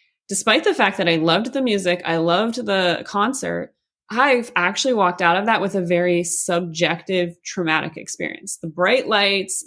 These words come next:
standing, you know, that, that overwhelm, the sensory overwhelm.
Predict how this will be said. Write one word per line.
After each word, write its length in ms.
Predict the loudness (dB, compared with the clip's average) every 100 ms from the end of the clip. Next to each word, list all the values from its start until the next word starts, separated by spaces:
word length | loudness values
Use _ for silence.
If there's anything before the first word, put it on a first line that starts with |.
| -4
standing, 840 | -2 0 0 0 0 0 -2 -6 _
you 100 | 2
know, 180 | 4 4
that, 300 | 2 0 0 -4
that 260 | -2 0
overwhelm, 580 | 0 2 2 0 -4 -4
the 80 | -4
sensory 480 | -4 -6 -6 -4 -2
overwhelm. 640 | -2 -2 -4 -4 -4 -8